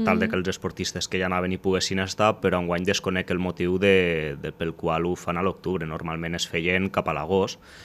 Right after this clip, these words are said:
Speaker 1: que és lo ser uns sis mesos de temporada i d'agost a setembre l'acabes, tanques i descanses bé. Però, bueno, ens adaptem a, al que ens diguin i l'objectiu és arribar a tope a l'octubre.
Speaker 2: Mm, com, com t'estàs preparant? Com està anant?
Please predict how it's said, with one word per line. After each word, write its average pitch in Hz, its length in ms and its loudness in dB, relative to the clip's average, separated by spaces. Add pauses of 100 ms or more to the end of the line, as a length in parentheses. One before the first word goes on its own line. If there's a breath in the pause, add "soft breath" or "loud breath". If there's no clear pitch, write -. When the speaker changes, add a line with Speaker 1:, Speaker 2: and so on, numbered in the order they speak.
(140 loud breath)
Speaker 1:
que 87 100 -8
és 78 60 -6
lo 87 120 -4
ser 85 340 2
uns 87 300 -2 (180)
sis 90 220 2
mesos 90 280 -2
de 87 120 -2
temporada 95 680 4
i 85 460 2
d'agost 85 420 -2
a 85 80 -2
setembre 87 520 -2
l'acabes, 95 600 4
tanques 98 400 0
i 98 80 0
descanses 82 560 -6
bé. 78 160 -8 (480 loud breath)
Però, 113 280 4
bueno, 87 280 0
ens 92 120 -4
adaptem 85 600 0
a, 82 560 -2
al 95 120 -2
que 95 120 0
ens 92 120 -2
diguin 95 300 4
i 101 60 4
l'objectiu 85 500 -2
és 82 80 -4
arribar 82 880 -2
a 87 80 -6
tope 80 380 -4
a 78 80 -6
l'octubre. 80 500 -8 (100)
Speaker 2:
Mm, 220 380 -2
com, 254 260 0
com 240 160 -2
t'estàs 240 360 -4
preparant? 208 500 2
Com 202 160 0
està 220 200 2
anant? 185 380 -2